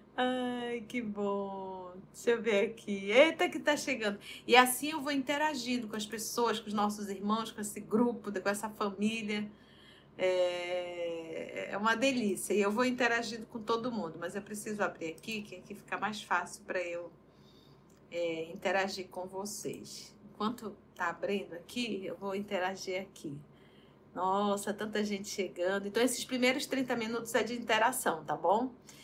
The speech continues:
Eurídice, Ivete, Núbia, Serginho, Jaqueline Andrade. Boa noite, tia querida. Montes Claros, Minas Gerais. Beijo, Jaque.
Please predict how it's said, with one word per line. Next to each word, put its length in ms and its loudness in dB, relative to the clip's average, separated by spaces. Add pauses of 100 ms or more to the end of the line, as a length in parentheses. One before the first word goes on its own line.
(420)
Eurídice, 720 0
Ivete, 800 4
Núbia, 600 -2
Serginho, 800 0
Jaqueline 580 4
Andrade. 520 8
Boa 180 8
noite, 320 4
tia 160 2
querida. 520 2
Montes 280 2
Claros, 300 8
Minas 260 0
Gerais. 460 6
Beijo, 460 10
Jaque. 580 10